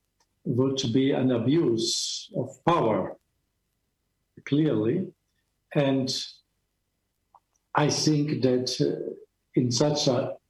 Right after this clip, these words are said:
a possible hypothetical situation, if it will really happen, then the priests,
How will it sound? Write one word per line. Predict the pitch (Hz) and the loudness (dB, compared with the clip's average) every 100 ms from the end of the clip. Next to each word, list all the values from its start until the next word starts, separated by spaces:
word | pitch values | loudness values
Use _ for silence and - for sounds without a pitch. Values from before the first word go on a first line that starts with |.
| - | -12
a | - | -4
possible | - 160 - 123 120 123 | 0 2 2 0 2 2
hypothetical | 127 - 127 151 147 127 123 | 2 0 2 0 0 -2 -2
situation, | - 123 135 156 - 127 | -4 -4 0 0 2 0
if | 160 156 165 | 2 0 0
it | 160 - - | -2 -2 -2
will | 131 127 | 0 0
really | 120 151 139 117 113 113 | 2 2 2 2 0 0
happen, | 143 - 131 170 - _ _ _ _ _ - | -2 0 -2 -2 -8 _ _ _ _ _ -2
then | 131 131 143 160 | 0 2 2 2
the | 139 | 0
priests, | 131 - 135 143 165 - - - - | -2 0 0 0 -2 -6 -8 -10 -12